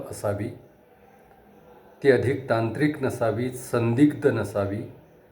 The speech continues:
द्विअर्थी नसावी. हे आदर्श अहवाल लेखनाचं एक वैशिष्ट्य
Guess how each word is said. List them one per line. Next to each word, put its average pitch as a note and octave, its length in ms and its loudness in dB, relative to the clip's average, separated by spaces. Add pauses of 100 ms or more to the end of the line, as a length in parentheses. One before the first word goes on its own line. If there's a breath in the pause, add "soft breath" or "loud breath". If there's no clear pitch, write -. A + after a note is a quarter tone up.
(180)
द्विअर्थी A2 680 4
नसावी. F#2+ 380 -10 (2000)
हे C#3 540 2 (1120)
आदर्श C3 500 0 (480)
अहवाल A2 380 4
लेखनाचं A2 640 -2
एक A2+ 260 0
वैशिष्ट्य A2 600 -4